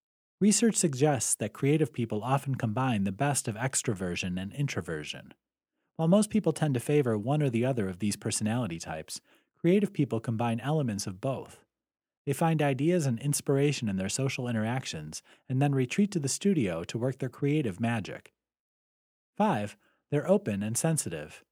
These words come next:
Creatives tend to be very empathetic and sensitive. They're open to all the possibilities of the world and find inspiration everywhere. Sensitivity is necessary to be able to create artistically,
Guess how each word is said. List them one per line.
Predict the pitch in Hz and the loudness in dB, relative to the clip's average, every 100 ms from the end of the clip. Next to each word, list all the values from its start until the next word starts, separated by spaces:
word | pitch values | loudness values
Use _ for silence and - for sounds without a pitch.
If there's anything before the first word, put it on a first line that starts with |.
| _ _ _ _ _ _ _ | _ _ _ _ _ _ _
Creatives | 190 214 196 131 - | 2 4 4 0 0
tend | 151 147 | 0 0
to | 135 | 2
be | 127 | 2
very | 165 208 175 | 2 2 2
empathetic | 156 143 - 143 113 - | 0 0 0 -2 -2 -6
and | 92 | -8
sensitive. | - 120 117 80 69 69 _ _ _ _ _ - | -2 -2 -2 -6 -12 -16 _ _ _ _ _ -8
They're | 143 | 0
open | 185 190 107 | 0 2 -2
to | 117 | -2
all | - 180 | 0 0
the | 185 | 0
possibilities | - 175 - 147 170 127 101 113 | -2 -4 -2 2 2 2 -2 -4
of | 107 | -6
the | |
world | 117 147 104 85 - | -2 0 0 -4 -8
and | 113 | -8
find | 110 123 127 | -2 -2 -2
inspiration | 165 - 151 147 151 - - 147 | -6 -2 -2 0 -2 -4 -6 -2
everywhere. | 151 135 78 143 147 _ _ _ _ _ _ _ | -2 -2 -4 -10 -16 _ _ _ _ _ _ _
Sensitivity | - 214 208 170 - 147 123 104 | 2 6 6 4 2 4 4 2
is | 117 | 2
necessary | 123 - 117 90 85 85 | 0 2 -2 -2 -4 -6
to | - | -4
be | 120 | 0
able | 139 139 | 2 2
to | 135 | 0
create | - 139 160 139 | 0 2 4 4
artistically, | 92 98 139 - - - 76 78 | 2 -2 -2 -2 -4 -8 -12 -12